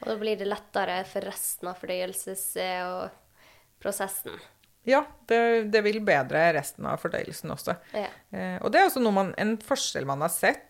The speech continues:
Speaker 2: da, i studier mellom ultraprosessert mat og mindre prosessert mat, er tiden det tar å spise den, eller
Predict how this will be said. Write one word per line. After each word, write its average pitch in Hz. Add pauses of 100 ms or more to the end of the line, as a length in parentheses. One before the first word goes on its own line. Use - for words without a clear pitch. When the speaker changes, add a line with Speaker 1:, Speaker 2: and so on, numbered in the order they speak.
Speaker 2:
da, 165
i 160 (400)
studier 165
mellom 156 (100)
ultraprosessert 147
mat 151
og 160
mindre 160
prosessert 170
mat, 240
er 190 (200)
tiden 156
det -
tar 139
å -
spise -
den, 320
eller 214